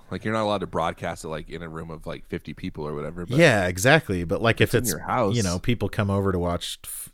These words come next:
Speaker 2: the fights or something like that, like, yeah, it's pretty, it's pretty
Speaker 1: I know,
Speaker 2: insane.
Speaker 1: like, iTunes, is it iTunes movies, maybe? Like, Apple movies, something like the program won't work if you're, like, going H D M I out or something. Like, it's weird.
Speaker 2: Well, it's because
Speaker 1: Like,
Speaker 2: it's,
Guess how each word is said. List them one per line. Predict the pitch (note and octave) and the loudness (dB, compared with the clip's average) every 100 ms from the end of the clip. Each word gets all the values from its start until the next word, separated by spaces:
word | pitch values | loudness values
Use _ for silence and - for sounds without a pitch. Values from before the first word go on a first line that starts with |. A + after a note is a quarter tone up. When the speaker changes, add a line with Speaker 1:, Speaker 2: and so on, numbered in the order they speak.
| - | -8
Speaker 2:
the | F2 | -6
fights | - F2+ G#2+ - | -4 -2 -2 -2
or | D2+ | -4
something | - B1+ C2+ | -4 -6 -6
like | C#2 - | -8 -6
that, | D2 C#2 | -4 -4
like, | D2 C#2+ - - - - - | -6 -6 -12 -20 -20 -20 -8
yeah, | F2 C2 | -6 -4
it's | - - | -6 -6
pretty, | G2+ E2 D2+ - - - _ _ _ _ _ _ _ _ _ _ | -2 -2 -2 -6 -14 -20 _ _ _ _ _ _ _ _ _ _
it's | - | -18
pretty | - F#2+ | -4 0
Speaker 1:
I | A#2+ | 2
know, | F3 | 2
Speaker 2:
insane. | - D#2 | 2 2
Speaker 1:
like, | G2+ A#2+ | 0 0
iTunes, | - C3 - B2 | -2 -4 -2 0
is | |
it | - | 0
iTunes | G#2 B2+ - F3+ F3+ F3+ | 0 -2 2 0 0 2
movies, | F3+ F3 F3+ | 2 2 0
maybe? | F#3 F3+ F#3 F3 | 2 2 2 2
Like, | B2 G#2 | 2 0
Apple | G2+ G#2+ B2+ A#2 | -2 0 0 -2
movies, | A2 A2 G#2+ | -4 -6 -2
something | B2 C#3+ C#3+ A2 | -2 -2 -4 -2
like | E2+ D#2+ - - - - | -4 -4 -10 -20 -20 -10
the | A#2 | -10
program | - G2 G#2 G#2+ F2+ | -2 0 2 2 0
won't | F2+ F2+ | -4 -4
work | E2 E2+ - | -4 -4 -6
if | F#2 - | -16 -8
you're, | F2 | -6
like, | D#2+ F2 - - _ _ - - - - - | -6 -8 -12 -20 _ _ -20 -20 -20 -20 -2
going | G2 F2+ F2+ | 0 0 -4
H | F2 F2 | -8 -8
D | - F2+ | -4 -4
M | E2+ | -4
I | C#2 | -6
out | - E2+ F2+ | -4 -6 -4
or | G2+ | -8
something. | A2+ A#2 C3 C3 | -8 -6 -6 -4
Like, | F#2 D#2+ - | -6 -8 -12
it's | F2+ - | -14 -12
weird. | E2+ F#2 F2+ E2+ F2 - - - | -6 -4 -4 -4 -10 -18 -20 -2
Speaker 2:
Well, | A2+ | 0
it's | A2+ | 2
because | C3 - D#3 B2+ | 2 4 6 6
Speaker 1:
Like, | A2+ | 4
Speaker 2:
it's, | - | 2